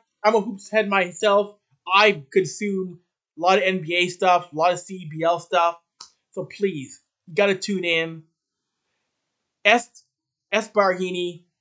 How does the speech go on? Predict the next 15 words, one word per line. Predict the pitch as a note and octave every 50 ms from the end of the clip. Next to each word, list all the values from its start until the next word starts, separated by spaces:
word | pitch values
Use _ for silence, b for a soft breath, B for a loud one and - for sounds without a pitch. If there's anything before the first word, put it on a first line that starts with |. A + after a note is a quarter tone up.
| _ _ _ _ _ _
and | - F3+ F3 E3+
Lauren | F3 F#3 F#3 F#3 F#3 E3
Gunn, | D#3+ E3+ E3 E3 E3 D#3+ - _ _
they | E3+ F#3+ G3+
do | F3+ G3+ G3 F3+
a | E3
really | D3+ D3+ F3 F#3 F#3 F#3+ F#3
great | D3+ E3 F3 F3 F3 D#3+
show. | - - - F3+ E3+ D#3+ D#3+ D#3+ D#3+ D#3+ _ _ _ _ _ _
They | F#3 F#3+
are | G3+ F#3 F3
two | D#3+ - - G#3+ G3 F#3+ F#3 F3 F3+ - _ _ _ _
strong | _ - - - - F#3+ F#3 F#3 F#3 F#3 F#3 F3+ E3+ D#3+ D3+ C3+ - -
hoop | F#3+ G3 D#3+ - _ _
minds. | D#3 D#3 D#3+ E3 E3 E3 E3 E3 E3+ E3 D#3 -